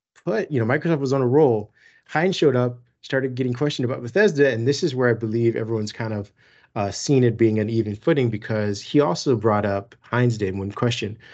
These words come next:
uh, the exclusivity, uh, deals that Microsoft basically snatched up with three big titles, one of a, two, one being Redfall, the other one being Star-, uh, Starfield, which were already in contract and set to be,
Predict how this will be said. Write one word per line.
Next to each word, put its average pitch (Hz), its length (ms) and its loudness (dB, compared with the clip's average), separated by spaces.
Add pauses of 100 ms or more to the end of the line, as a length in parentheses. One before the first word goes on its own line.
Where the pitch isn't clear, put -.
(280)
uh, 104 400 -2 (240)
the 117 300 6
exclusivity, 156 880 2 (580)
uh, 104 260 0
deals 113 380 4
that 107 100 2
Microsoft 110 540 -2
basically 113 680 0 (120)
snatched 123 440 -2
up 101 220 -4 (360)
with 110 220 -2 (320)
three 139 320 4 (460)
big 143 160 4
titles, 117 480 0
one 113 200 0
of 127 120 2
a, 127 100 0
two, 156 300 -2
one 151 240 4
being 156 200 4
Redfall, 113 440 0
the 104 80 -2
other 110 120 0
one 117 60 0
being 117 140 -2
Star-, 110 380 -4
uh, 101 200 -4
Starfield, 101 540 -2 (320)
which 113 220 2
were 110 360 0 (320)
already 139 340 4
in 123 80 2
contract 113 420 -4
and 104 100 -8
set - 400 -2
to - 120 -10
be, 113 280 0